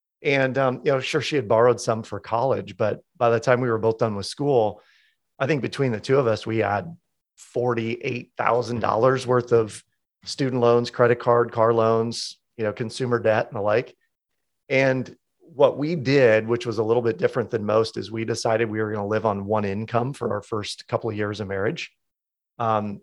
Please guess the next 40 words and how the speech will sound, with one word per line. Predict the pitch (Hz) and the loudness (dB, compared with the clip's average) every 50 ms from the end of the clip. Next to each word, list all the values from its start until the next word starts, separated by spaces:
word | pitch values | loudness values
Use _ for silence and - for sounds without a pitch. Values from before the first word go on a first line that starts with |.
| _ _ | _ _
it | - 131 | 2 4
happened | 127 120 - - 127 | 4 4 4 2 0
to | 123 | -2
be | 113 117 107 | -2 -2 -2
hers | 101 107 107 110 117 123 - | -2 -2 -2 -2 -2 -2 -4
'cause | - 123 107 | -4 -6 -4
she | - - 120 | -4 -4 -4
was | 113 107 104 | -4 -4 -4
my | 107 98 | -6 -6
sugar | 95 - 120 113 117 120 | -4 -4 -4 -2 -2 -2
mama | 113 110 110 117 123 113 | 0 2 2 4 2 2
at | - - | 0 -2
the | 113 | -4
time. | - - 110 110 113 147 190 - _ - | -4 -2 -2 0 0 0 -2 -4 _ -6
So | - - 139 135 | 0 0 0 0
John | 117 101 117 123 127 147 170 | 0 0 0 0 0 0 -2
Commuta | 170 - 160 151 143 131 135 135 123 113 | -6 -10 -10 -8 -6 -4 -2 0 -2 0
wrote | 107 113 113 117 117 | 0 0 0 0 0
a | 117 | -2
book | 98 92 113 110 104 - | -2 0 -2 -2 -2 -4
called | - 120 110 110 104 | -4 -4 -4 -2 0
Debt | 90 110 117 - | 0 0 0 0
Free | - - 123 123 113 | -4 -4 -4 -2 -2
and | 110 101 95 | -4 -6 -8
Prosperous | - - 117 107 107 - - - 113 101 98 - - | -6 -4 -2 -2 -2 -4 -6 -8 -8 -8 -10 -8 -6
Living | 107 110 92 92 95 92 95 98 98 | -6 -4 -4 -4 -6 -8 -8 -8 -4
way, | 110 127 127 123 123 127 | 0 2 2 2 2 2
way | 117 117 117 110 | 0 0 0 0
back | 110 107 107 110 - | 0 -2 -2 -4 -4
in | 110 | -6
the | 101 101 | -6 -6
nineties. | 98 101 101 101 98 196 190 190 - - - _ _ _ _ _ _ _ _ _ _ _ _ _ - | -6 -6 -6 -6 -8 -10 -10 -10 -12 -14 -16 _ _ _ _ _ _ _ _ _ _ _ _ _ -2
And | 143 135 | -2 0
he, | 135 135 | 0 -2
he | 120 - - 165 | -6 -6 -6 -2
was | 160 151 139 117 | 0 0 0 0
one | 135 139 143 | 0 0 0
of | 135 | 0
the | 127 - | 0 -2
first, | - - 139 143 147 147 - - - - - | -2 -2 -2 -2 -2 -4 -6 -10 -12 -14 -18